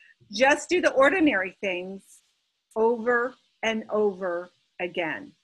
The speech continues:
That's consistency. Get good at these three simple disciplines. Share the Juice Plus products in Tower Garden. Share our products.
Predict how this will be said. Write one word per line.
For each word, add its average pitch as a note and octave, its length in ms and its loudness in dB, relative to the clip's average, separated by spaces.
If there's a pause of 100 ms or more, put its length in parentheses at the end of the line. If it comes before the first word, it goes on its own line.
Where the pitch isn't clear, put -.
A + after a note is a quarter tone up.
(140)
That's F#3+ 280 2
consistency. - 1040 -14 (600)
Get A3 160 -2
good D4 160 4
at A3 160 -2
these C#4+ 280 0
three C#4+ 280 0
simple C#4+ 360 0
disciplines. G4+ 840 0 (680)
Share D#4+ 340 2
the F#4 100 2
Juice F4 260 -2
Plus D#4 260 -4
products - 680 -2
in F#3+ 100 -12
Tower G3+ 320 -4
Garden. F3 420 -8
Share A#3+ 240 0
our D#4 120 4
products. F#3+ 680 -2